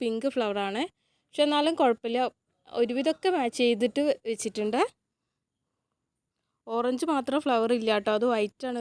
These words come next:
വെച്ചത്. Then നമ്മൾ കിറ്റിൽ ഇൻക്ലൂഡ് ചെയ്യിച്ചിരിക്കുന്നത് കുറച്ച് ഒരു രണ്ട് ചെറിയ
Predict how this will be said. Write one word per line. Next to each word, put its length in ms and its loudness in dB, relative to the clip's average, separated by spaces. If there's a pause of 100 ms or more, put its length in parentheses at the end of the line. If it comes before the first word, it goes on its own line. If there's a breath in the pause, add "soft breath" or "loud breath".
വെച്ചത്. 280 -8 (580)
Then 140 0 (380)
നമ്മൾ 180 -2 (100)
കിറ്റിൽ 340 -6
ഇൻക്ലൂഡ് 380 2
ചെയ്യിച്ചിരിക്കുന്നത് 800 0 (720)
കുറച്ച് 380 2 (340)
ഒരു 120 -2 (100)
രണ്ട് 300 -2
ചെറിയ 340 4